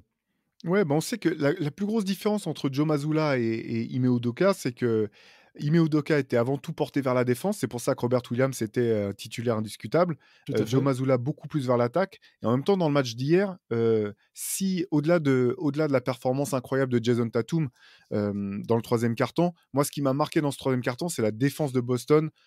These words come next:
Speaker 1: la vitesse des,
Speaker 2: Bien sûr.
Speaker 1: d'exécution des rotations. Là, on retrouvait le Boston, euh, vraiment des, des années précédentes.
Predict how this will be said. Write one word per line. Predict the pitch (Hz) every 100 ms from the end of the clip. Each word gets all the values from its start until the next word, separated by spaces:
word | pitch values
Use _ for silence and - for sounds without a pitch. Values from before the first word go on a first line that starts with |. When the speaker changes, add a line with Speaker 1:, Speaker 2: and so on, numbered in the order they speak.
| _
Speaker 1:
la | 110 110
vitesse | 135 147 165 139
des, | 131 120
Speaker 2:
Bien |
sûr. | 120 127
Speaker 1:
d'exécution | 123 131 - 135 139
des | 127
rotations. | 123 123 123 165
Là, | 143
on | 131
retrouvait | - 139 147
le | 127
Boston, | 120 123 - 147 120
euh, |
vraiment | 107 117 139 123
des, | 113 107
des | 110 117
années | 117
précédentes. | - 117 127 131 123